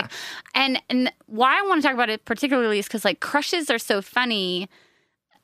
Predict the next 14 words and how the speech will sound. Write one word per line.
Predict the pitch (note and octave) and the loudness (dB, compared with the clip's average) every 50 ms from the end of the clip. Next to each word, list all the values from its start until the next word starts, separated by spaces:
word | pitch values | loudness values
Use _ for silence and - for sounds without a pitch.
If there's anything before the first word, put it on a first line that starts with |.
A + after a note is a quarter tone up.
| _ - | _ -8
especially | A3 - - - - C4 B3 - - B3+ B3 A#3+ A3+ | -6 -6 -6 0 0 0 0 0 -4 -4 -2 -2 -2
when | G3 F#3 G#3 G3+ G3+ G3 G3 | 0 0 0 0 0 0 -2
you | F#3+ G3 G3+ G3 F3 - | -2 -2 0 0 2 2
are | F3+ F3 | 2 0
happy | E3+ - G#3 F#3+ F#3+ - - G#3+ G3+ - | 2 2 0 0 0 0 -6 -6 -2 -2
and | - F3+ F3 F3+ | 0 0 2 2
not | F#3 F3 E3+ - | 2 2 0 -2
looking, | - E3+ E3+ F3 F#3 F#3 - - F#3 F#3 F3+ F3+ F3 F#3 F3+ - - - | -4 -6 -4 -4 -4 -4 -2 -2 0 0 0 0 -2 -4 -6 -8 -10 0
not | - B3 D4 | 0 2 2
even | F4 D#4 D#4+ D4 | 4 2 2 2
if | C#4+ G#3+ | 2 2
it's | B3+ G#3+ - | 0 0 2
like | A3 G3 F#3 G3+ | 0 -2 0 -2
you're, | F3+ - | -4 -4